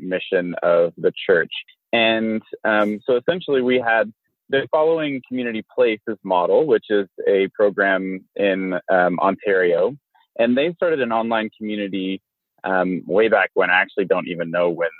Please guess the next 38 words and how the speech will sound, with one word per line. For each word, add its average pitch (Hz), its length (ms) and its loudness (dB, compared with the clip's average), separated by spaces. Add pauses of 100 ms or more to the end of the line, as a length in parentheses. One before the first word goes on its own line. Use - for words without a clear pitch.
(180)
when 87 180 -4
they 90 180 -2
started, 76 380 0
but, 92 240 2
um, 90 360 -2 (140)
they 117 420 2
had 107 220 2
an 101 160 -4 (100)
online 117 380 -2
platform. 107 400 -2
I 98 60 -2
think 107 180 -8
they 107 80 0
were 104 80 2
using 98 280 -6
GoToMeeting 101 600 -2
at 92 100 -4
the 92 160 0
time. 107 360 0 (440)
Um, 104 380 0
and 110 240 2
they 113 160 2
were 110 220 2
offering 107 580 -2
this 104 160 2 (300)
monthly 113 600 0 (160)
online 110 400 0
gathering, 101 720 0 (200)
um, 90 420 -8 (180)
as 98 140 2
a 95 80 6
way 101 320 4 (160)
to 98 260 -2
continue 110 680 0
this 101 140 2 (160)
community 107 480 0
that 92 160 0
was 98 100 0